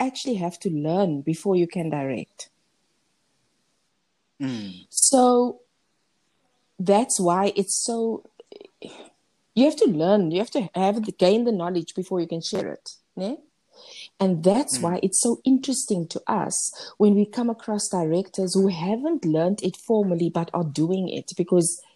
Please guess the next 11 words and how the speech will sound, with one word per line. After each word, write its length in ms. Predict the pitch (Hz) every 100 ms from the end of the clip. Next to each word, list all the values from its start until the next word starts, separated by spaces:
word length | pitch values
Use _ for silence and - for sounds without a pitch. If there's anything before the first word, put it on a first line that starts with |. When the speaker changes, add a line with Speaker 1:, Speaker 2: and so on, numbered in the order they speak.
| _ _
Speaker 1:
it's 420 | 214 208 - - -
in 200 | 240 226
them 180 | 214 208
in. 340 | 226 190 139 - _ _ _ _ _ _ _ _ _ _ _ _ _ _ _ -
Speaker 2:
<laughs> 240 | 120 123
In 160 | 131 160
you 140 | 123
Speaker 1:
Yes. 120 | 110
Speaker 2:
in. 540 | 104 98 - - - 214
Speaker 1:
You 80 |
know? 360 | 202 185 226